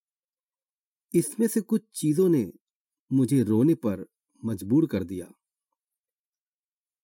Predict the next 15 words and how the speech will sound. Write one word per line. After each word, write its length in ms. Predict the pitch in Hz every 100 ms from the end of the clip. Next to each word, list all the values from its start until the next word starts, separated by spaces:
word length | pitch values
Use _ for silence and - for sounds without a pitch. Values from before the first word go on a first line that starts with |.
| _ -
मुझे 200 | 135 139
आशा 280 | 113 -
है 120 | 170 131
कि 300 | 113 85 - _ _ _ _ _ -
दूसरे 400 | 110 123 139 117
भाग 240 | 101 147
का 160 | - 135
अंत 300 | 117 98 - _ _ _ _ _ _ _ -
इसके 320 | 151 - 233
मुकाबले 680 | 156 123 123 113 123 95 - _ _ _ _ -
अधिक 300 | 123 190 -
सुखद 320 | - - 113
होगा," 300 | 98 95 87 _ _ _ _ _ _ _ _
तीसरा 360 | 151 156 - 175
व्यक्ति 540 | 123 107 - 101 90